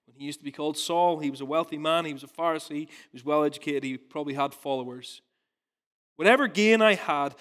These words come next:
I counted as loss for the sake of Christ. Indeed, I count everything as loss because of the surpassing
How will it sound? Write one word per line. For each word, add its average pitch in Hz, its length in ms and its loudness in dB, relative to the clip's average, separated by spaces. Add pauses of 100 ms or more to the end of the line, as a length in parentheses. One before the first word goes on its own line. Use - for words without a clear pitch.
(160)
I 165 160 0
counted 254 520 -2
as 151 280 -2
loss 202 460 2
for - 100 -16
the 151 100 -8
sake 202 320 0
of 190 120 -6
Christ. 139 540 -6 (360)
Indeed, 196 320 4
I 196 140 6
count 208 300 0 (100)
everything 220 480 2
as 151 140 -4
loss 151 340 0
because 165 360 -6
of 143 120 -10
the 151 120 -12
surpassing 160 840 -10